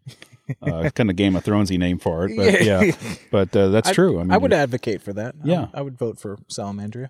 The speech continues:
Speaker 1: Yeah. And you've, you've been a professor at Montreat for how many years now?
Speaker 2: Uh, starting on my fourth year.
Speaker 1: Fourth year.
Speaker 2: So.
Speaker 1: Yeah.
Speaker 2: Yeah.
Speaker 1: Very cool. And you are not a North Carolinian. Uh, I detect
Speaker 2: Oh.
Speaker 1: some traces of accent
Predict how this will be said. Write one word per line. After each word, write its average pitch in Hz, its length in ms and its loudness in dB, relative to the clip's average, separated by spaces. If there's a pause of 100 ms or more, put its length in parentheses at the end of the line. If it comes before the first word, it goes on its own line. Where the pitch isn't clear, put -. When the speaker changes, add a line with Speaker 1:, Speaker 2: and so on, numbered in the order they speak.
Speaker 1:
Yeah. 120 320 -8
And 135 180 6
you've, 180 260 2
you've 151 120 4
been 156 80 4
a 139 80 4
professor 147 420 4
at 127 60 4
Montreat 131 400 4
for 120 140 4
how 120 100 4
many 117 160 4
years 113 240 2
now? 151 160 -2 (200)
Speaker 2:
Uh, 139 280 4
starting 170 260 2
on 165 80 2
my 156 120 0
fourth 139 300 -4
year. 107 200 -2
Speaker 1:
Fourth 123 300 4
year. 120 200 2
Speaker 2:
So. - 380 -12
Speaker 1:
Yeah. 101 300 -8 (240)
Speaker 2:
Yeah. - 80 -20 (260)
Speaker 1:
Very 120 180 2
cool. 90 320 0 (300)
And 131 360 4
you 190 200 2
are 143 260 2
not 131 340 2
a 113 220 2
North 101 300 -2
Carolinian. 113 720 2 (580)
Uh, 98 200 -8
I 113 100 0
detect 127 320 0
Speaker 2:
Oh. 156 60 -18
Speaker 1:
some 165 520 2
traces 131 400 2
of 117 80 4
accent 117 480 2